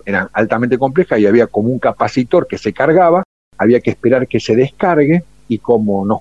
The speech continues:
cuenta el capitán Pérez que el primer misil que lanzan falla, no explotan los bulones que abren las tapas, unos bulones explosivos que abren dos tapas metálicas para que el misil queda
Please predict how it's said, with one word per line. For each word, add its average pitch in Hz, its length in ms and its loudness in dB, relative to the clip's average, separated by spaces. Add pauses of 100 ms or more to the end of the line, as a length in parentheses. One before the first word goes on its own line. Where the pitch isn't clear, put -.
cuenta 135 280 0
el 120 60 -2
capitán 110 460 -4
Pérez 110 320 0
que - 80 -6
el 87 80 -6
primer 110 360 0
misil 117 380 -2
que 107 120 -2
lanzan 104 680 -2 (400)
falla, 131 680 0 (120)
no 104 500 -4
explotan 107 840 -2 (200)
los 92 220 -4
bulones 107 380 0
que - 180 -2
abren 120 320 0
las 95 140 -8
tapas, 120 280 -4
unos 98 160 -4
bulones 101 460 -2
explosivos 104 500 -2
que - 120 -2
abren 107 200 -2
dos 92 160 -12
tapas - 240 -6
metálicas 123 540 -2
para 90 140 -6
que - 80 -8
el 92 80 -8
misil 95 260 -6
queda 107 380 0